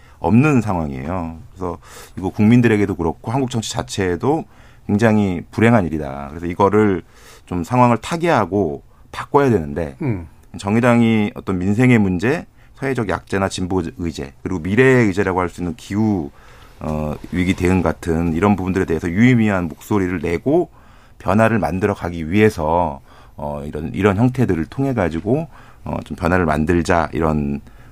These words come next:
Speaker 1: 어,
Speaker 2: 음.
Speaker 1: 고민을 하고 있는 거고요. 이게 단순히 이제 정의당이 위기인데 살기 위한 자구책 수준이 아니라, 어, 더 나은 삶을 바라는 국민들의 목소리가 더 커져야 되는 그 틀이 있어야 되고,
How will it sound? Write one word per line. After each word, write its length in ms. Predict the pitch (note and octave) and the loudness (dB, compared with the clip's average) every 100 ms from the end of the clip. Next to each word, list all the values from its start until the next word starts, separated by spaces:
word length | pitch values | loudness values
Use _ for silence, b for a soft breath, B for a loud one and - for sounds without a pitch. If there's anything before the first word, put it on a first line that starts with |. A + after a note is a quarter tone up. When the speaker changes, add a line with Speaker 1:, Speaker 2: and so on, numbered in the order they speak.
| b | b
Speaker 1:
어, 80 | - | -4
Speaker 2:
음. 280 | A2+ F#2 E2 | -4 -4 -6
Speaker 1:
고민을 320 | - G2 F2+ | 0 2 4
하고 180 | F2+ B2 | 2 2
있는 220 | F#2+ E2+ | 2 2
거고요. 380 | D#2 E2 B2 F#2 B B B B | 0 0 -2 -2 B B B B
이게 160 | G2 G#2+ | -2 -2
단순히 380 | G#2 B2+ E3 D#3+ | 2 2 2 2
이제 120 | C3 | 0
정의당이 520 | A#2+ G#2 B2+ C#3 B2+ | 0 2 4 4 2
위기인데 500 | G2 G2 B2+ A2 A#2+ | 0 0 2 4 2
살기 380 | A2+ - F3+ F3+ | 0 -2 -2 0
위한 120 | D#3 | 0
자구책 480 | C3 G#2+ C#3 - E3+ | 0 -2 -2 -4 -6
수준이 300 | - C3 C3 | -6 -4 0
아니라, 720 | F2 F#2 F2+ F2 G2+ E2+ C#2+ - b b b b b | 0 0 0 2 2 0 -4 -14 b b b b b
어, 840 | - E2+ E2 E2 D#2+ - - D#2+ D#2 - | -10 -6 -4 -4 -6 -6 -8 -10 -12 -8
더 280 | - A2+ | 0 2
나은 260 | A2+ E2+ F#2 | 4 2 2
삶을 320 | G#2 C3 C3 | 0 0 0
바라는 540 | A#2 F2 F2+ F2+ F2+ E2+ | 0 0 0 -2 -4 -6
국민들의 800 | - A2+ B2 D3+ A#2+ F#2 D2+ C2+ b b b F#2+ | 2 6 6 4 2 0 -2 -10 b b b -6
목소리가 680 | E2+ E2+ - A2 G2 F#2 F#2 | -6 -8 -2 0 0 0 0
더 120 | E2 | -2
커져야 460 | D#2 - B2+ D3+ B2 | -10 -10 -2 2 2
되는 420 | F2 D#2+ D#2+ C#3+ - b b | 0 -2 -2 -4 -6 b b
그 80 | - | -10
틀이 240 | - F3 D3 | -2 2 2
있어야 280 | - F2 E2 | 2 0 -2
되고, 500 | D2 G2+ A2 D2+ | -2 0 0 0